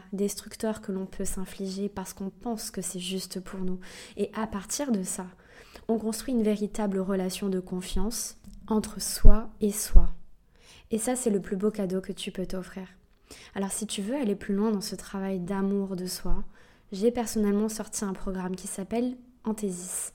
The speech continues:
Anthésis, c'est un programme que je vous ai créé, qui est entièrement numérique et qui vous donne vraiment les clés pour venir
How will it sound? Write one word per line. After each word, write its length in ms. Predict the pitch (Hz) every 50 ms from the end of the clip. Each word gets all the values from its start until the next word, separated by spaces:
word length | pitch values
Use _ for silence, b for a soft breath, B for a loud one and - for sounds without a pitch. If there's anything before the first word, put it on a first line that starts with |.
| B B B B B B B
Anthésis, 480 | - 214 202 - 220 208 196 233 269 277
c'est 140 | - - 220
un 100 | 196 185
programme 560 | - - 214 208 196 185 185 185 185 185 185
que 180 | - - - 185
je 120 | 180 180
vous 200 | 190 208 214 233
ai 80 | 254 240
créé, 480 | 247 - - 185 175 170 175 190 208 -
qui 160 | - - - -
est 80 | -
entièrement 380 | 202 190 - 214 202 202 208 220
numérique 580 | 220 208 185 185 175 175 175 185 190 - - B B B B B B B -
et 60 | 208
qui 140 | 208 - 208
vous 120 | 190 208
donne 200 | 196 202 202 208
vraiment 280 | 202 202 202 208 226 247
les 120 | 233 208
clés 300 | 196 - - - 190 196
pour 240 | 190 190 - 190 180
venir 420 | 170 180 196 196 196 180 170 175